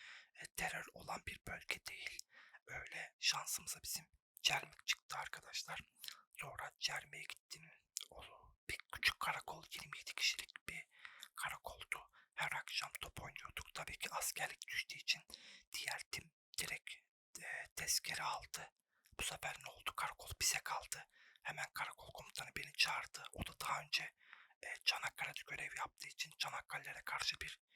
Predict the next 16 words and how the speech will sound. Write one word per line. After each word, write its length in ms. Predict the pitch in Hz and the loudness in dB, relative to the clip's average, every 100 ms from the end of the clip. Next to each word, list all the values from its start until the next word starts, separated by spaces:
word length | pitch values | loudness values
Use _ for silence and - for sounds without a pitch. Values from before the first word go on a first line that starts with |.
| - - - | -20 -20 -4
sempatisi 760 | - - - - - - - - | 0 2 2 0 4 4 4 2
vardı. 340 | - - - | -6 -6 -10
Metin 400 | - - - - - - | -8 -4 -4 -6 -12 -4
Assubay, 640 | - - - - - - - - - - - _ | 0 2 0 0 0 -2 -8 -20 -20 -18 -20 _
e, 80 | - - - - - - - - - - | -4 -2 -2 -4 -6 -10 -12 -16 -10 -2
beni 160 | - - | -2 0
yanına 220 | - - - | -4 -4 2
çağırdı. 580 | - - - - - - | 4 4 2 -4 -6 0
İşte 160 | - - | 2 2
bana 220 | - - - | 0 -2 2
Çanakkale 540 | - - - - - | 2 4 0 -2 -4
ile 120 | - - | -6 -8
ilgili 300 | - - - | -8 -4 -2
birkaç 280 | - - - | 0 0 0
soru 220 | - - | 0 2
sordu. 460 | - - - - | 2 0 -4 -6